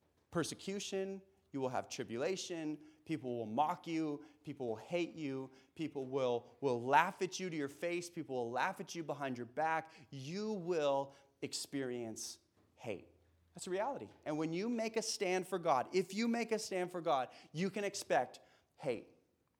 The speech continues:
The second thing that happens when you make a stand for God, not only hate, but heat. <laughs> Heat. Now, literally in this story, right,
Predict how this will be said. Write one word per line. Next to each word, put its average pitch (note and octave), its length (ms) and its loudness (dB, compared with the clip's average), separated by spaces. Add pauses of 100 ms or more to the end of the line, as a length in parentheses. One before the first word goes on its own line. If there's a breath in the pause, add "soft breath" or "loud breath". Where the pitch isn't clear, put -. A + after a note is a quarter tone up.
(380)
The D#3 80 -2
second A3 340 2
thing C#3 240 2 (300 loud breath)
that D#3 320 10
happens C#3+ 600 6
when D3 300 2
you D3 320 0
make D3 220 2
a C#3+ 40 0
stand C3+ 360 -2
for A2+ 160 -4
God, A#2 340 6 (220 soft breath)
not G#3 160 8
only F3+ 220 6
hate, E3+ 400 2 (260 soft breath)
but D#3 140 4
heat. - 540 -8
<laughs> - 1120 -20
Heat. A3 340 -2 (140)
Now, F#3+ 200 6
literally A#3 600 8 (100)
in E3 180 2
this F#3 240 2
story, A#2+ 580 0 (300 soft breath)
right, C3+ 340 8